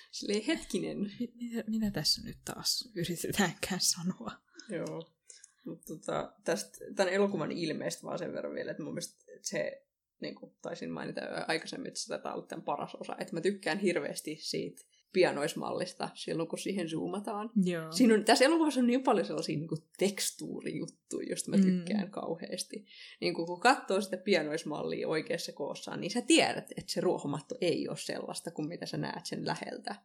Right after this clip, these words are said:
Speaker 2: Mm.
Speaker 1: Koska, niinku, kun katsoo silleen kaukaa, niin se on obviously sellaista, niinku, vähän niinku nukkasta.
Speaker 2: Niin.
Speaker 1: Mut sit kun mennään lähelle, niin se on vaahtomuovia tai jotain
Speaker 2: Niin.
Speaker 1: niinku muovia. Mut sit toisaalta sen niinku pienoismallin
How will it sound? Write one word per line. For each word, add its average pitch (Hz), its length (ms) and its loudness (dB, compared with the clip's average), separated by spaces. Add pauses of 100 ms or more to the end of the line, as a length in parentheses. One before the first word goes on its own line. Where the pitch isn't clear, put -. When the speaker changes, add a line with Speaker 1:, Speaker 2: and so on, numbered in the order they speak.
(200)
Speaker 2:
Mm. 208 560 6 (520)
Speaker 1:
Koska, 165 280 2
niinku, 156 240 -2
kun 170 180 -12
katsoo 190 380 2
silleen 165 260 -4
kaukaa, 151 400 2
niin 160 160 -4
se 156 80 -8
on 165 100 -6
obviously - 360 -4
sellaista, - 380 -8
niinku, - 440 -8 (500)
vähän 165 140 -10
niinku 156 180 -6
nukkasta. 180 680 -4 (240)
Speaker 2:
Niin. 185 440 4 (140)
Speaker 1:
Mut 165 180 -2
sit 170 160 -2
kun 170 140 0
mennään 160 400 0
lähelle, 165 360 0
niin 160 120 0
se 190 80 -2
on 170 80 -2
vaahtomuovia 180 840 0
tai - 200 2
jotain 190 220 6
Speaker 2:
Niin. 165 160 0
Speaker 1:
niinku 165 180 -4 (220)
muovia. 214 400 0 (340)
Mut 180 180 0
sit 202 160 2
toisaalta 180 380 2
sen 175 240 -2
niinku 170 480 -6 (340)
pienoismallin 165 1080 2